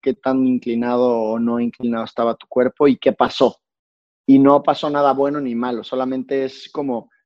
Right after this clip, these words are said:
considerar el, la ejecución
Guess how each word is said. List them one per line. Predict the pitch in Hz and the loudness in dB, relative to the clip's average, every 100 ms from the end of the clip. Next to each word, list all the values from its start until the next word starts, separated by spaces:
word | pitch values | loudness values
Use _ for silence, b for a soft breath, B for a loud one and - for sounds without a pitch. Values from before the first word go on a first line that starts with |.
| _ | _
considerar | - 127 113 131 123 127 139 | -4 -4 -2 -2 0 2 2
el, | 143 139 - | 2 0 -2
la | 131 123 | -2 -2
ejecución | - 127 - 123 - 147 151 147 | -4 -10 -8 -8 0 2 2 -2